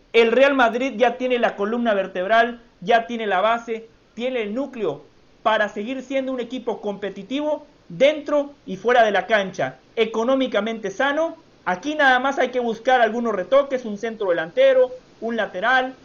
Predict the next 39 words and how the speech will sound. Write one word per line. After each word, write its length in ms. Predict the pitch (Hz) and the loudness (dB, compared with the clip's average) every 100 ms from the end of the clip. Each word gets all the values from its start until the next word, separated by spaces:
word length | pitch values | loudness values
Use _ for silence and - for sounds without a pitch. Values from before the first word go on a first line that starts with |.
| - | -20
buscar 600 | 165 202 208 254 254 - - | -10 -8 -4 2 2 2 -6
el 120 | 196 | -10
próximo 640 | 214 254 254 262 220 202 | 0 0 0 -6 -6 -4
defensa 400 | 190 185 233 226 | -6 -8 -10 -12
central 420 | 208 180 233 247 247 | -12 -6 0 0 0
cuando 280 | 208 180 | -6 -2
Alaba 480 | 175 220 233 220 226 - - | 0 2 2 0 -2 -10 -8
llega 240 | 196 226 | -4 -2
a 40 | 208 | -2
treinta 300 | 196 185 175 | -6 -6 -6
y 40 | |
cuatro 360 | 170 214 202 196 | -2 -4 -2 -2
años 300 | 208 208 196 | -4 -6 -10
en 100 | 170 | -10
el 120 | 165 | -8
dos 140 | 160 | -6
mil 120 | 185 214 | -6 -8
veintiséis, 600 | 185 175 147 226 277 - - - | -12 -12 -4 0 0 -2 -16 -4
pero 200 | 202 196 | 0 2
las 200 | 185 - | 0 0
cosas 400 | 277 320 320 247 | 2 4 4 0
Florentino 520 | 214 196 190 269 262 | -2 -4 -4 -4 0
Pérez 320 | 262 285 277 - - | 4 4 2 -4 -4
las 240 | 185 185 | -2 -2
está 280 | 175 - 233 | -4 0 2
haciendo 340 | 226 233 208 | 2 -2 -4
muy 200 | 196 202 | -2 -2
bien. 280 | 196 202 175 - | 0 -2 -2 -4
El 180 | 220 | -6
futuro 460 | 214 220 214 320 302 | -4 -8 -4 2 4
del 160 | 233 208 | 4 6
Real 180 | 269 | 4
Madrid 360 | 269 233 262 311 - - - | 4 0 -2 -6 -10 -20 -8
es 220 | - 294 285 | 0 2 2
tan 220 | 269 233 | -2 0
prometedor 680 | 226 208 202 214 294 262 185 - - - | -2 -2 -4 4 4 4 0 -12 -16 -8
como 240 | 208 196 | -6 -6
su 100 | 208 | -10
presente. 480 | - 170 220 180 | -10 -8 -8 -10